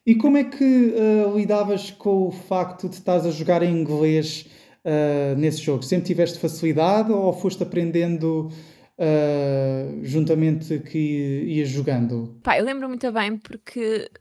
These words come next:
Speaker 2: eu joguei Final Fantasy oito quando eu estava no ete-, no, no sétimo ano. Por
Speaker 1: Ok.
Speaker 2: isso, as minhas bases de inglês já estavam relativamente
Speaker 1: Certo.
Speaker 2: boas. Havia uma palavra ou outra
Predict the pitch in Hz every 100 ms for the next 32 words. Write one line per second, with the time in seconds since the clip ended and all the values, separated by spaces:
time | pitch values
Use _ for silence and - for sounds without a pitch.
0 | _ - 226 208 233 233 220 214 214 220
1 | 202 - 214 208 208 196 202 196 220 196
2 | 202 202 196 190 190 202 214 202 170 151
3 | 156 - 175 180 139 117 185 - 185 196
4 | 180 180 165 180 175 180 175 175 175 175
5 | 175 175 170 180 180 - 180 175 180 170
6 | 165 165 123 - 170 165 165 180 170 151
7 | 104 90 - - - _ _ 359 302 262
8 | 208 196 202 190 185 175 170 180 185 175
9 | 170 175